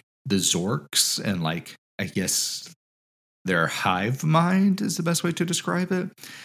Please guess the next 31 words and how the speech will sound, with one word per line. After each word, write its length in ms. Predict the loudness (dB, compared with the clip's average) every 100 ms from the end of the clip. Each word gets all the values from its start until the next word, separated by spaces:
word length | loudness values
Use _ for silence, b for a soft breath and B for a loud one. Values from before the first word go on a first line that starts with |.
| B
And 140 | 0 2
I'm 120 | 4
like, 300 | 0 -4 -6
"This 520 | 0 2 2 -2 -4 -4
is 280 | -4 -2 -4
extremely, 680 | -2 -2 2 2 4 4 2
like, 320 | 0 -4 -8 -20 _
unsettling. 1040 | -2 0 0 2 0 0 -2 0 -2 -4 -8 _ _
Like, 260 | -10 -10 -8
this 320 | -2 0 0
would 140 | -2 -2
not 280 | 0 -2 -2
be 280 | -4 -4
out 200 | -2 -4
of 100 | -6 -12
place 760 | -8 -6 -4 -4 -4 -4 -6 -10 _ 0
in 160 | 0 2
what 140 | -2
I've 140 | 2
seen 420 | 2 2 0 -2 -4
of, 100 | -4
like, 200 | -6 -6
the 80 |
Callisto 520 | -6 -6 -4 -4 -4 -8
Protocol 680 | -6 -6 -6 -6 -6 -6 -8
kind 180 | -6 -6
of 80 | -8
a 80 |
thing." 480 | -6 -4 -2 0 0 0
Like, 160 | -4
those 200 | -2 -4